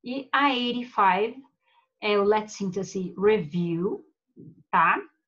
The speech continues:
É, esse daqui, pra ajudar vocês, no caso, vocês vão desembaralhar essas palavrinhas que estão em-,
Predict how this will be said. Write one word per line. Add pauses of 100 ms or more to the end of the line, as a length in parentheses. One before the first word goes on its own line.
(960)
É, (460)
esse
daqui, (800)
pra
ajudar
vocês,
no
caso,
vocês
vão
desembaralhar
essas
palavrinhas
que
estão
em-,